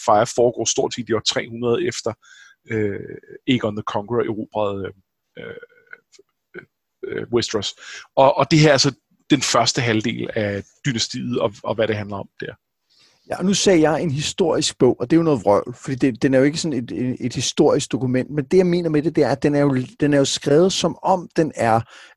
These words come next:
Speaker 2: en, øh, en bog om historien skrevet i Westeros. Altså, den er skrevet, som om det er en mester, der har, der har samlet historien og skriver den, og det vil sige, at den er ikke en, det er ikke en rigtig roman, men det er jo
Speaker 1: Nej.
Speaker 2: selvfølgelig heller ikke en, en, en rigtig,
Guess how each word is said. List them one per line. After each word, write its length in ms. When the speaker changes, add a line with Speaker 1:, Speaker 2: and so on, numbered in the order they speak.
Speaker 2:
en, 280
øh, 280
en 180
bog 200
om 120
historien 540
skrevet 440
i 80
Westeros. 500
Altså, 200
den 100
er 40
skrevet, 280
som 120
om 140
det 100
er 40
en 120
mester, 420
der 120
har, 460
der 60
har 140
samlet 420
historien 460
og 60
skriver 300
den, 100
og 60
det 80
vil 100
sige, 260
at 120
den 120
er 60
ikke 240
en, 180
det 100
er 40
ikke 140
en 180
rigtig 420
roman, 520
men 140
det 60
er 40
jo 120
Speaker 1:
Nej. 80
Speaker 2:
selvfølgelig 280
heller 180
ikke 140
en, 160
en, 400
en 180
rigtig, 400